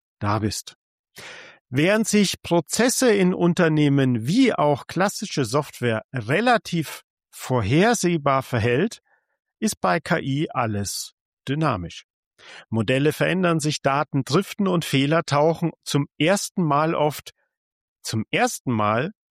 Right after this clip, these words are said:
viel später auf. Das gilt sowohl für Prozesse, die mit K I optimiert werden, als auch Software, in die K I integriert wird.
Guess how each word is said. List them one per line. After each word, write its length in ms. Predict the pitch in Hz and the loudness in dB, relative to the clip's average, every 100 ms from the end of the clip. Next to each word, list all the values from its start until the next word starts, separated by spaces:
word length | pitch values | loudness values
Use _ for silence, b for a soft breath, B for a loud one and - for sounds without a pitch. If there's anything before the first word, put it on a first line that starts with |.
| - | -16
viel 160 | - 113 | -10 -8
später 520 | - 143 151 110 76 | -4 -2 -2 -4 -6
auf. 260 | 69 - - | -12 -18 -6
Das 200 | 117 - | -6 -2
gilt 320 | 127 120 - - | -2 -2 -6 -14
sowohl 580 | 135 127 98 110 123 123 | -8 -6 -4 0 0 0
für 240 | - 131 | -2 -4
Prozesse, 920 | - 117 107 - 147 160 - 185 208 - _ _ - | -6 -10 -10 -4 -2 -2 0 0 0 -4 _ _ -6
die 120 | 135 | -2
mit 300 | 127 120 - | 0 0 -4
K 240 | - 117 113 - | -6 -4 -4 -6
I 300 | 127 127 - | -6 -6 -4
optimiert 840 | 131 - - - 107 107 135 - | -6 -6 -10 -6 -2 0 0 0
werden, 480 | 143 151 160 190 233 B B B B | 0 0 2 2 0 B B B B
als 260 | - 202 - | -2 -2 0
auch 160 | - 190 | -2 -2
Software, 880 | - 147 139 - 123 135 160 202 240 _ _ _ _ | -2 0 -2 -4 -2 0 2 0 -2 _ _ _ _
in 320 | - 175 180 156 | -2 0 -2 -2
die 440 | 226 233 117 110 _ - | -2 -2 -2 -8 _ -6
K 220 | 131 113 | -4 -2
I 360 | 117 110 98 - | -4 -6 -8 -10
integriert 720 | 143 123 123 - 151 123 - | -8 -6 -6 -8 -8 -8 -8
wird. 220 | 87 - | -18 -18